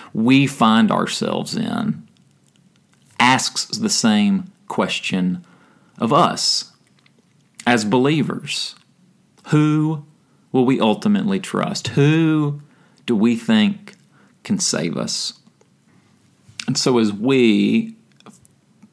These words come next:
continue in this strange season of transition, as we feel all of those strange feelings, as we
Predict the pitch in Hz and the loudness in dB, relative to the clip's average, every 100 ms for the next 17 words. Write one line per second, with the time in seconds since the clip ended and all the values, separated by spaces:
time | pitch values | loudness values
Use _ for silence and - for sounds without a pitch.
0 | - - - 113 113 - 131 117 90 87 | -20 -4 2 2 2 0 2 2 2 -2
1 | - 113 - _ _ _ _ _ _ _ | -6 -10 -14 _ _ _ _ _ _ _
2 | _ - 160 156 - - - - 143 135 | _ -4 0 2 0 0 -2 -2 0 4
3 | 139 139 139 139 - - - 127 123 113 | 4 4 2 2 0 0 2 2 2 2
4 | 117 113 110 - - - - 104 - 123 | 4 4 4 -2 -16 -18 -6 -4 0 2
5 | 107 98 90 90 - - 60 - _ _ | 4 4 2 -2 -4 -4 -6 -6 _ _
6 | _ _ _ _ _ - 131 113 135 139 | _ _ _ _ _ 0 2 4 2 0
7 | - 156 147 165 156 127 120 131 120 120 | 0 0 4 6 6 6 6 6 4 4
8 | 113 - - - 110 101 98 - 143 139 | 2 2 -2 2 4 4 2 0 2 2
9 | 131 123 117 113 113 - 107 98 110 104 | 4 4 6 4 2 -2 -2 2 2 2